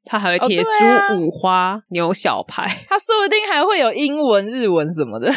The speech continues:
Speaker 1: 对，对，所以你不用担心。
Speaker 2: <laughs> 对啊，你看这个，会这件事情到底有什么帮助？
Speaker 1: 不是老板今天花钱请了一个人，<laughs> 然后一直浪费他的时间，你还在那边争论说到底要会这个东西干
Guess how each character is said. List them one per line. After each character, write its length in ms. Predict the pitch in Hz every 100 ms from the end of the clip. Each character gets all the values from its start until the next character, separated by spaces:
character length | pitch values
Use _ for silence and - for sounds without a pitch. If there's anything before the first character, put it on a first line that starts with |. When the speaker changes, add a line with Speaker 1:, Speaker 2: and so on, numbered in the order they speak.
| -
Speaker 1:
对， 160 | 185 381 370 392
对， 140 | 190 - 349 554 - - -
所 100 | 226
以 40 | 240
你 120 | 190
不 100 | 202
用 160 | 202
担 220 | 190 180 196
心。 320 | - 175 175 202
Speaker 2:
<laughs> 160 | _ _
对 240 | - 320 262
啊， 120 | 214
你 40 |
看 140 | 302 403
这 140 | 370
个， 120 | 240
会 160 | 415 339
这 140 | 359
件 180 | 349 302
事 240 | 311 320
情 200 | 208 190
到 120 | 214 214
底 100 | 160
有 60 |
什 80 | 180
么 80 | 120
帮 180 | - 120
助？ 280 | 165 151 - _ _ -
Speaker 1:
不 80 |
是 140 | 285 480 415 202
老 220 | 175 196
板 240 | 226 170
今 100 | 175
天 160 | 214 226
花 160 | 226 226 233 294
钱 260 | - 165
请 160 | 175 -
了 100 | -
一 80 | 175
个 80 | 185
人， 260 | 170 - -
<laughs> 40 |
然 100 | 185
后 80 | 190
一 60 | 392
直 60 | 339
浪 200 | 311 247
费 160 | 311
他 200 | 285 262
的 60 | 196
时 320 | - 190 180
间， 300 | 165 208 202
你 60 | 208
还 160 | 220
在 140 | 269 381
那 100 | 302
边 140 | 339 269
争 240 | - 302 269
论 260 | 330 269
说 420 | 247 285 277 285 302 - -
到 160 | 381
底 100 | 240
要 140 | 226 320
会 140 | 302
这 80 | 277
个 60 |
东 120 | 262 269
西 60 |
干 120 | 269